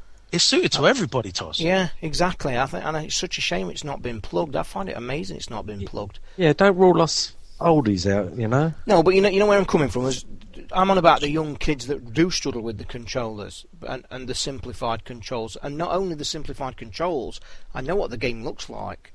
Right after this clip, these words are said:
Speaker 2: and the game would just appeal to the youngsters, I think, and for not to, to plug it the way they have, I think it's a bit, it's a shame, big shame.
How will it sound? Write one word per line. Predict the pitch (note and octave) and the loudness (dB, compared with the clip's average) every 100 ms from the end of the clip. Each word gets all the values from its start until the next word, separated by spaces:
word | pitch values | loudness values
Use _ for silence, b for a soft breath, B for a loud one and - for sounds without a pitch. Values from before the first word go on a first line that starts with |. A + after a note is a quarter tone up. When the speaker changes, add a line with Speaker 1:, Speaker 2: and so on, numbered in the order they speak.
| - | -12
Speaker 2:
and | B2 | -10
the | B2+ | -6
game | C#3+ E3+ D3+ | -4 -4 -6
would | A#2 | -10
just | - - - | -12 -12 -12
appeal | - - E3+ A#2+ - b b b - | -8 -4 -2 -2 -6 b b b -14
to | - | -8
the | A#2+ | -6
youngsters, | B2 D#3+ - B2 A2+ | -4 -6 -10 -10 -6
I | C#3 | -6
think, | C3 A#2 G2+ | -8 -12 -14
and | B2 | -12
for | - | -8
not | D#3 F3+ - | -6 -8 -10
to, | - D#3+ - | -14 -14 -14
to | - | -12
plug | - A3+ F#3+ | -8 -6 -6
it | - | -8
the | A#2+ | -8
way | C3+ C#3+ | -6 -6
they | A#2+ | -6
have, | B2+ A#2 | -6 -6
I | C3 | -8
think | A#2+ | -12
it's | - - | -16 -16
a | A2 | -14
bit, | - - - - - | -14 -16 -18 -20 -20
it's | - - | -16 -10
a | |
shame, | - F#3 B3+ - - - | -4 -4 -6 -12 -12 -10
big | E3 | -10
shame. | - B2 | -10 -10